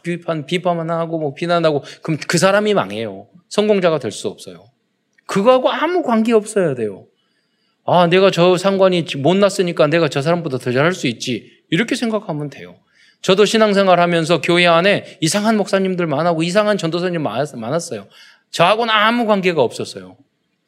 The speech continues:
그를 통해서 깨달았어. "아, 저렇게 하면 안 되지." 예. 깨달으면 돼요. 여러분, 설교를 잘한다, 못한다? 그럼 여러분 설교 잘 하-, 잘하면 그 설교의 말씀 여러분 다 기억하세요?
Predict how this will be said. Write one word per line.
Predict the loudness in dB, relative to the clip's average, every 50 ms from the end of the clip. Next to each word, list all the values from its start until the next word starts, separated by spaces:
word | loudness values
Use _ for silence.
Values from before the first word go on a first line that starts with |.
| _ _
그를 | -2 0 2 2 2 2
통해서 | 2 2 2 2 2 4 2 2 2
깨달았어. | 2 2 2 4 4 2 0 -2 -4 -6 -8
"아, | -6 -4 -4 -4 -2
저렇게 | -4 -4 -4 -4 -4 -6 -6
하면 | -6 -8 -10 -12 -14 -16 _ _ _ _
안 | -16 -12 -10 -8
되지." | -6 -6 -8 -8 -12 -16 -18 _ _ _ _ _ _ -14
예. | -12 -12 -12 -14 -18 _ _ _ _ _ _ -10
깨달으면 | -6 -4 -2 -2 -2 -2 -2 -2 -4
돼요. | -6 -8 -10 -12 -14 -16 -20 _ _ _ _ _ _ _ _ _ _ _ _ _ _ _ _ _ _ _ _ _ _ _ _ _ _ _ 0
여러분, | 2 2 4 2 2 0 -2 -6 -12 -20 _ _ _ _ _ -12 -4
설교를 | 0 2 2 4 4 4 4 4
잘한다, | 4 4 6 6 6 8 6 4
못한다? | 4 4 2 4 2 4 4 4 4 4
그럼 | 4 2 4 4
여러분 | 4 2 2 2 0 -2 -2
설교 | -2 -2 0 0 0 0
잘 | 0 -2 -2 -2 -2
하-, | -2 0 0 -2 -2 -2
잘하면 | -4 -2 0 0 0 0 -2 -4
그 | -4 -4 -4
설교의 | 0 0 -2 2 4 4 4 4 2
말씀 | 2 0 0 -2 -2 -6 -10 -12 -14 -20 _ -6
여러분 | -4 -4 -4 -4
다 | -4 -4 -4 -2 -2 0 2 0 0
기억하세요? | 0 -2 -2 -2 -2 0 0 -2 -2 -2 -2 -2 -2 -4 -4 -10